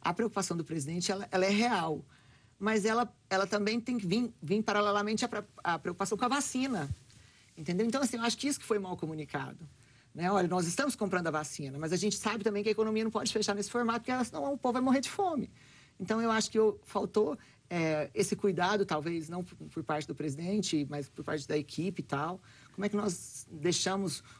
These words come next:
é, a primeira vacina não ter saído da mão do, do ministro,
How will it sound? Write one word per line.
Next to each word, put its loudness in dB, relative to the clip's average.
é, 0
a -10
primeira 4
vacina -2
não -2
ter 0
saído -2
da 2
mão 2
do, 4
do 2
ministro, 2